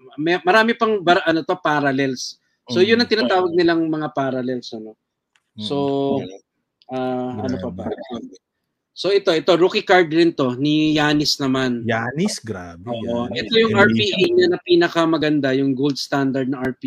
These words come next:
Speaker 1: A. Ah, except, syempre, mas maganda yung National Treasures na, no? Pero hindi
Speaker 2: Mm.
Speaker 1: natin afford yun kasi napakamahal. So, ito, ito yung gold standard na
Speaker 2: R P A.
Speaker 1: R P A.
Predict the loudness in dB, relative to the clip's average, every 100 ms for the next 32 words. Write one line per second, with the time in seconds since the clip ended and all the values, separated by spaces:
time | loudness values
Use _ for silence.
0 | -8 -10 -20 -20 _ _ -2 0 0 0
1 | 0 -2 0 0 2 2 2 -2 -2 0
2 | 2 4 4 4 2 0 -2 -2 -4 -2
3 | -6 -6 -6 -6 -8 -16 _ _ 2 4
4 | 6 8 6 6 2 0 -2 -2 2 0
5 | 0 -2 -2 -2 -6 -2 -2 0 -4 -6
6 | -6 -4 -2 -4 -6 _ _ _ -4 2
7 | 4 4 0 0 -2 -2 0 2 2 2
8 | 0 -2 -4 _ -8 -6 -4 -2 -2